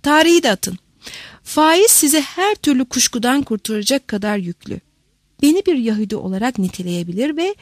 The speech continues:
kendinizi her türlü minnetten uzak sayabilirsiniz. Bugün beni küçümsemenize izin veriyorum. Nasıl olsa ileride beni seveceğinizden kuşkum yok. Ben de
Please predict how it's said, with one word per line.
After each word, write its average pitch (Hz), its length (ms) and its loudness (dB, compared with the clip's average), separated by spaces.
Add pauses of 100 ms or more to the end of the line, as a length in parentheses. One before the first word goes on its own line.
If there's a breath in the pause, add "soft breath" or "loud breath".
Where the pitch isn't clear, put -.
(280 loud breath)
kendinizi 294 540 4
her 381 380 -6
türlü 233 340 0
minnetten 240 720 2 (160)
uzak 208 320 -2
sayabilirsiniz. 175 920 -4 (640 soft breath)
Bugün 359 400 6
beni 240 200 6
küçümsemenize 226 840 2
izin 180 360 0
veriyorum. 76 440 -10 (500)
Nasıl 302 440 2
olsa 233 360 0
ileride 190 760 0
beni 202 200 2
seveceğinizden 175 840 -2
kuşkum 381 500 -2
yok. - 160 -6 (720)
Ben 381 320 2
de 302 180 0